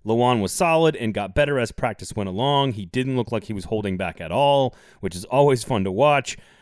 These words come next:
But Farley still has a long way to go mentally. His head is obviously swimming, and it's important to remember that he's only played two years of corner in his entire life and didn't play any football in twenty twenty.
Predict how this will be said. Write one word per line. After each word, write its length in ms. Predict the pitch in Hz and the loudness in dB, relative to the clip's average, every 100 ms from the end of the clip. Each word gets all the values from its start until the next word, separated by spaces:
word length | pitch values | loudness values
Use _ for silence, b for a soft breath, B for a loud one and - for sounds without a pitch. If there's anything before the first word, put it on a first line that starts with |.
| b b _ | b b _
But 160 | 151 147 | 0 4
Farley 280 | 170 170 | 4 4
still 220 | 160 170 147 | 2 4 2
has 120 | 139 | 2
a 40 | |
long 240 | 135 120 127 | 0 0 2
way 80 | |
to 80 | 123 | 2
go 240 | 113 110 110 | 2 0 0
mentally. 680 | 107 110 110 104 87 76 - | 0 -2 0 -2 -2 -8 -10
His 200 | - 113 | -8 -4
head 180 | 135 139 | 0 0
is 100 | 127 | 0
obviously 400 | 120 123 113 101 | -2 -2 -4 -8
swimming, 600 | - 147 165 123 92 104 | -8 -2 2 2 2 -2
and 160 | 120 | -2
it's 140 | 127 - | -2 -2
important 460 | 127 - 170 180 175 | -6 -2 -2 -2 -4
to 80 | |
remember 440 | 151 131 127 123 101 | -2 0 0 0 0
that 100 | 104 | 0
he's 120 | 107 | 0
only 240 | 147 185 | 2 2
played 320 | 170 - 151 127 | 2 0 -2 -4
two 240 | - 196 | -4 -2
years 280 | 175 175 139 | 2 2 2
of 120 | 147 | -2
corner 320 | - 160 139 | -2 0 0
in 180 | - 170 | 2 2
his 140 | 190 | 4
entire 360 | 165 - 156 131 | 0 0 0 2
life 360 | 127 147 120 - b b b 135 | 2 2 2 -2 b b b -2
and 160 | 139 | 2
didn't 180 | 170 214 | 4 2
play 220 | - 196 | 2 2
any 180 | 175 208 | 4 2
football 380 | 180 190 190 180 | 4 4 4 4
in 60 | |
twenty 260 | 160 170 156 | 2 2 0
twenty. 360 | - 190 123 | 4 4 4